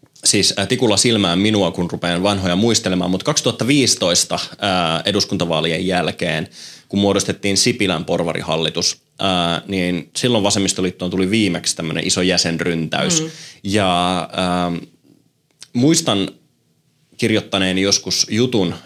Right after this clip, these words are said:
Speaker 1: äh, Kansan Uutisiin siitä, että miten vasemmistoliiton jäsenistä puolet on vuoden kaksituhatta viisitoista jälkeen liittyneitä. Niin onks tässä niin kun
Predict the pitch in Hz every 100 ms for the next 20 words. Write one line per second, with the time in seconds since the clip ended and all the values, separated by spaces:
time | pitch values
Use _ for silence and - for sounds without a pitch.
0 | - 90 87 113 127 117 85 90 87 87
1 | 87 82 - 101 92 87 - 92 87 87
2 | 101 110 95 - 85 85 87 90 90 87
3 | 82 - 78 _ - 110 110 78 - -
4 | - _ _ _ _ 85 82 82 90 82
5 | 85 - 80 85 85 85 - - - 78
6 | 69 - 73 73 76 - 73 55 - 80
7 | 80 120 - 135 - 110 98 101